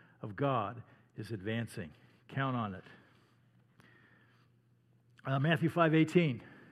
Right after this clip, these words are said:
"For truly I tell you, until heaven and earth disappear, the smallest letter, not the least stroke of a pen,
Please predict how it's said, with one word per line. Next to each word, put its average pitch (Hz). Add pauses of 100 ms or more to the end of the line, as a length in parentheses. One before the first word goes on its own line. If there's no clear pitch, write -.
(720)
"For 147
truly 202
I 165
tell 190
you, 196
until 165
heaven 185
and 170
earth 185
disappear, 185
the 156
smallest 185
letter, 196
not 175
the 147
least 175
stroke -
of 143
a 135
pen, 208